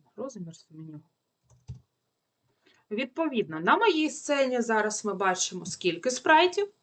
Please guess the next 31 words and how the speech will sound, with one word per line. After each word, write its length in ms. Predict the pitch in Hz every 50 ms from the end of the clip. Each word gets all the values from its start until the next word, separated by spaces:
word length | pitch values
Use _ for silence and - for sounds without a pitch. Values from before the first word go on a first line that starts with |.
| _ _ _ _ _ _ -
Давайте 280 | 156 151 151 147 170
дивитися 400 | 180 208 240 269 311 311 - 381
разом. 340 | 381 370 349 262 226 190 - - _
Один, 480 | - 277 311 302 208 180 175 190 233 233 - _ _ _ _ _ _ _ _ _
два, 420 | - 208 185 202 190 160 160 190 - _ _ _ _ _ _ _ _
три, 340 | - 226 220 226 233 196 180 - _ _ _ _ _ _ _ _
чотири 560 | - - 311 - - 233 196 165 160 165 151
спрайти. 520 | - - - - 147 131 - - - - - _ _ _ _ _ _ _ _ _ _ _ _ - - - - - - - _ -
Один 440 | 247 262 220 233 302 349 392 403 349
зі 200 | - 311 349 370
спрайтів 800 | - - - 311 294 277 262 240 233 233 - - 339 349 349 - _
я 240 | - 196 254 269 269
можу 260 | 240 247 233 247 226
зробити 460 | 220 - 202 185 185 254 247 - 208
невидимим. 580 | 202 196 175 170 170 160 151 165 156 151 160 160 - _ _ _
У 80 | 185 180
мене 260 | 202 233 233 214 196
залишиться 560 | 185 202 202 202 196 - - 170 - - 175
тут 200 | 160 160 156 -
внизу 260 | 180 180 170 175 170
чотири 440 | 170 - - 175 - 262 302 359 381
спрайти, 560 | 381 - - 403 349 359 359 359 359 339 302 - -
але 540 | - - 202 208 202 190 185 202 208 196 170
на 140 | 165 170 165
сцені 520 | - - - - 285 320 339 339 320 311
я 140 | 254 208 165 -
ба-, 220 | - 202 262 - -
буду 280 | 185 190 190 190 247 254
бачити 440 | - 165 160 170 170 - - - 185
лише 260 | 175 175 - - -
три. 200 | - - -